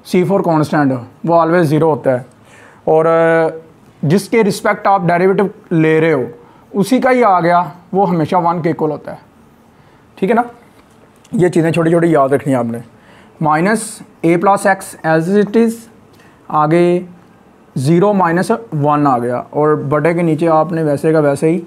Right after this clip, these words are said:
function का स्क्वायर लिखते जाना है। ऊपर आप देखो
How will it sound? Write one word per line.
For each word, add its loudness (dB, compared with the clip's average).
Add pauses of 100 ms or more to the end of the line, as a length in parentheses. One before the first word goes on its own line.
(120)
function -2
का 0 (220)
स्क्वायर -2 (440)
लिखते 0
जाना -6
है। -16 (500)
ऊपर 2
आप 4
देखो 0